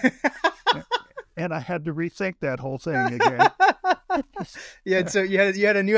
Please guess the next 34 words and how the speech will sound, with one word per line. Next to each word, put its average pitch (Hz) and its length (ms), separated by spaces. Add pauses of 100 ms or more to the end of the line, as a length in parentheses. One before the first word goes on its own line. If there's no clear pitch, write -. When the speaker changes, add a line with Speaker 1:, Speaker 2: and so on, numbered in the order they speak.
(140)
Speaker 1:
you 202 120
had 220 100
a - 20
new 214 120
standard 208 600
that 170 100
you 180 120
had 196 180
to, 175 160
<laughs> - 40
Speaker 2:
Yeah, 226 80
Speaker 1:
you 233 320
had - 80
Speaker 2:
yeah, 185 80
Speaker 1:
to 185 60
wait. 214 160
Speaker 2:
right. 165 260 (540)
Uh, 143 380 (500)
Speaker 1:
<laughs> - 520
Speaker 2:
then 165 280
I, 160 140 (120)
uh, 139 280
Lindy 170 360
and 139 100
I 135 120
married 135 380
in 120 120
two 143 180
thousand, 120 600 (920)
and, 117 340
uh, 113 300 (1200)
oh, 123 400 (340)
we've, 131 340
we've, 120 260